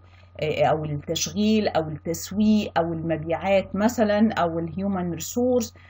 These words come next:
فهو بيبقى مسؤول عن جزء معين، قطاع محدد كده أو ديبارتمنت موجود عندنا في الأورجانيزيشن. مطلوب منه هنا إنه يؤدي كافة المانجمنت فانكشنز المختلفة اللي احنا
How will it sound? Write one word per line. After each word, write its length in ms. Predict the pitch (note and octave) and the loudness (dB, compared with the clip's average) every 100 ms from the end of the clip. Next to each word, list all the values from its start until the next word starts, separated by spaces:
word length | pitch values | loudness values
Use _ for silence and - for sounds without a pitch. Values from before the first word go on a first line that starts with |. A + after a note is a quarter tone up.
| - | 0
فهو 180 | G3+ C4 | 4 6
بيبقى 280 | B3+ A#3 A3 | 4 2 2
مسؤول 500 | F#3+ F#3+ - C4 A#3 | 0 -4 -4 0 2
عن 320 | F3+ F3+ E3+ | 0 -4 -4
جزء 380 | C4 E4+ - G3+ | -4 -6 -4 -2
معين، 500 | G3+ G3 A#3 C4 D#4+ | 0 0 0 2 0
قطاع 480 | D#4 G#3+ - A#3 A3+ | -2 -6 0 2 2
محدد 640 | G3 G3+ - A#3+ G3 G3 - | 0 -4 -4 -4 -4 -8 -6
كده 200 | C4 C4 | -2 0
أو 160 | F#3 | 0
ديبارتمنت 760 | F3 E3+ G3+ G#3 G3+ G3 G#3+ G#3 | -4 0 2 2 -4 -2 -2 -2
موجود 360 | E3 E3 G3 F#3+ | -4 -4 -2 -2
عندنا 500 | E3 F3 G3 G3+ - - - - | -2 -2 -2 -2 -6 -20 -20 -2
في 260 | G#3+ G#3 - | 2 2 0
الأورجانيزيشن. 840 | - F3+ E3 F3 D#3+ - - - - - - - | -2 -2 -2 -2 -2 -4 -10 -14 -18 -20 -20 -8
مطلوب 460 | F3 F#3 D4+ F4+ D4 | -4 -4 -4 -4 0
منه 240 | C4+ C#4 C#4 C4 | 0 0 0 2
هنا 200 | C4 - | 2 2
إنه 280 | G3+ G3 G3 | 0 0 -2
يؤدي 600 | - C#4+ A3+ G3 G#3+ A3 - | -2 0 0 0 -2 0 0
كافة 440 | C4+ D4 - C4 - | -2 -2 -6 -4 -4
المانجمنت 800 | F#3 A3 A3+ G#3 G3+ A3 A3 G#3+ - - B3 | 0 4 4 2 0 2 2 0 -10 -6 0
فانكشنز 580 | B3 C4+ C4 B3 A3+ | 2 2 2 0 0
المختلفة 720 | - E3+ E3+ A3 A3+ A3 F#3 E3+ | -2 -4 2 4 4 2 -4 -2
اللي 180 | F3 | -2
احنا 340 | A3 A3 F#3+ | -2 0 -2